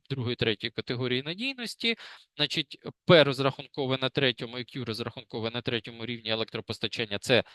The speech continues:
з таблиці один три, яку ви вже рахували. Е, значить, за таблицею чотири один, знову ж таки, це в нас вже було завантаження трансформатора нуль вісім, це у нас було в четвертій практичній.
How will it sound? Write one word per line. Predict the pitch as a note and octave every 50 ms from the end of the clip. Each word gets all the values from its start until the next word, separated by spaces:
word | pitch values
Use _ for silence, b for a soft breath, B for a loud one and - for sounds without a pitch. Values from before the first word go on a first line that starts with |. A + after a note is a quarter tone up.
| b b _ _ _ _ -
з | - - -
таблиці | E3 C#3+ B2 C#3 C#3 A#2+ - - - A2
один | G2+ A#2 A#2 - -
три, | - - C4+ C4
яку | A#3 G#3+ - - G#3
ви | G3+ G3
вже | D#3+ C3 E3 F#3 E3+ D#3
рахували. | E3 - - - E3+ D#3+ E3 E3 D#3+ D#3+ D#3 D#3+ D#3 - B B B B B B B B B -
Е, | C#3+ C#3 C#3 C#3 C3
значить, | A#2+ - - - - D3+ - -
за | F3 F#3+
таблицею | - F3+ D#3 D3 F#3 F3+ D#3+ - - D#3 -
чотири | - - - - D#3+ D3 D3 D3+
один, | D3 C3+ C#3+ C3+ A#2+
знову | G#2+ C3 C3+ A#2+ A2 G#2
ж | -
таки, | - - - A2
це | - - B2+ A#2
в | G#2 A2+
нас | A2 G#2+ -
вже | A2+ - A2+
було | G#2+ G2+ A2+ A2+ A#2 A#2 G#2+ B B B B B
завантаження | - G#2+ C#3 C#3 C#3+ C#3+ C3+ - C#3+ B2 B2+ C3 B2+ A#2+
трансформатора | - A#2+ A#2+ A#2+ A#2 - - C#3 B2+ B2 A#2 G#2+ - A2 G#2 G2+ - B2
нуль | C3+
вісім, | C#3 D3 F#3 A#3+ C4 - - G#3 G3+ F#3+ F#3 F#3 _
це | - - C#3+ C3
у | C3+
нас | C3+ C3 A#2
було | A2+ C3+ C3 C3
в | A#2 -
четвертій | - C3+ - A#2+ B2 A2 - - A2+
практичній. | - B2 A2+ - - - A#2 A2 - - - - G#2 G2+